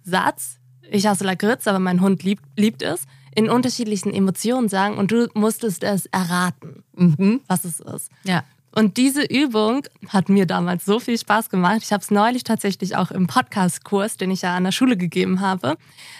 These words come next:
Speaker 1: auch mit den Schülerinnen und Schülern gemacht. Und das war so eine schöne Übung, um erstmal reinzukommen und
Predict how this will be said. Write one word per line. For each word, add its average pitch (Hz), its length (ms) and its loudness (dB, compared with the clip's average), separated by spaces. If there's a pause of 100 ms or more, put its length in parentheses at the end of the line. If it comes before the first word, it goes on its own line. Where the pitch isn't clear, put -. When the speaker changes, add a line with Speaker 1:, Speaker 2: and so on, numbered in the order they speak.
(320)
Speaker 1:
auch 262 220 4
mit 254 160 0
den 220 120 4
Schülerinnen 214 440 2
und 190 160 0
Schülern 226 360 2
gemacht. 170 560 -4
Und 208 180 2
das 214 160 0
war 202 120 0
so 226 100 0
eine 285 140 2
schöne 254 400 0
Übung, 220 380 0
um 202 340 0 (360)
erstmal 190 320 2
reinzukommen 277 840 -4 (360)
und 220 680 0